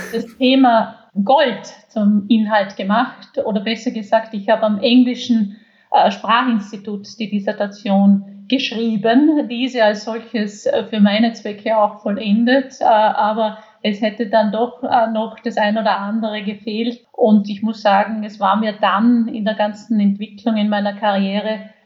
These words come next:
dann plötzlich der Weg zum Steuerberater und zum Wirtschaftsprüfer sehr viel wichtiger, äh, wie das Doktorat zu vollenden. Heißt aber nicht, dass ich es vielleicht nicht auch in der Zukunft, vielleicht dann mal in der Pension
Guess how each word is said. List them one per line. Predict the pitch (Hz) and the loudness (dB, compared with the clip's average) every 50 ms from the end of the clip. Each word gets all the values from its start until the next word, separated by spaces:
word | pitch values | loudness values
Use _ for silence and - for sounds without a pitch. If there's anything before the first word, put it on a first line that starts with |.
| _ _ _ | _ _ _
dann | - 214 208 202 | 0 2 2 2
plötzlich | 202 214 208 208 - - 208 - | 2 0 -4 -6 -8 -10 -10 -2
der | - 220 208 - | 0 0 0 0
Weg | 202 208 214 208 - - | -2 -4 -4 -6 -8 -4
zum | 233 220 196 | -4 -4 -2
Steuerberater | 196 - 190 185 202 214 214 208 214 190 185 185 190 196 196 - 214 | 0 2 2 4 4 2 2 -2 -4 -6 -4 -6 -6 -6 -6 -4 -2
und | 208 196 | -2 -2
zum | - 220 208 196 | -2 -4 -2 0
Wirtschaftsprüfer | 226 254 247 - 240 - - - - _ _ 220 214 202 196 - - 202 196 196 - - - - - _ _ | 0 0 0 -2 -6 -10 -12 -16 -20 _ _ -6 -6 -6 -4 0 2 2 2 2 -2 -6 -16 -20 -20 _ _
sehr | - - 233 226 226 - | -4 0 2 2 2 2
viel | - 233 202 196 | 0 -2 0 0
wichtiger, | 208 226 233 - - - 240 - 214 208 202 202 196 - - | -2 -4 -6 -8 -10 -8 -4 0 2 2 2 2 0 -2 -2
äh, | 220 214 190 190 | -2 -2 -2 -4
wie | 202 208 202 196 | -6 -6 -6 -6
das | 202 208 202 - | -8 -10 -8 -6
Doktorat | - 202 196 - - 202 170 170 165 185 196 196 - - | -6 -8 -6 -4 -4 -2 -2 0 0 -2 -2 -4 -8 -16
zu | - - - 208 | -18 -10 -8 -8
vollenden. | 196 202 208 185 180 185 202 233 233 - - 226 220 226 - - - | -6 -4 -4 -4 0 2 2 2 2 0 -4 -4 -4 -4 -6 -8 -12
Heißt | 175 175 196 196 202 196 - | -4 -2 0 0 0 0 -4
aber | 208 202 202 196 | -6 -4 0 0
nicht, | 202 226 226 - - - | 0 0 0 -4 -10 -12
dass | 214 208 196 | -12 -12 -10
ich | 208 202 | -12 -14
es | 202 - _ | -16 -16 _
vielleicht | 220 190 196 196 196 196 - | -6 -2 0 0 0 -2 -4
nicht | 214 202 196 - | -4 -4 -4 -4
auch | 185 185 190 | -4 -4 -4
in | 196 196 | -4 -6
der | 190 196 | -6 -10
Zukunft, | - - 226 233 - - 226 208 202 196 - - | -10 -10 -10 -10 -8 -4 -2 -2 -2 -2 -4 -10
vielleicht | - - 196 - 170 180 180 202 - - _ _ _ 214 | -14 -12 -6 -4 -4 -4 -4 -8 -12 -16 _ _ _ 0
dann | 208 196 190 | 2 2 0
mal | 185 180 165 185 185 | 0 -4 -6 -8 -8
in | 185 185 | -10 -12
der | 180 180 | -16 -18
Pension | - - 202 196 196 196 196 185 185 208 202 196 202 | -8 0 2 2 2 2 0 -2 0 0 0 -2 -4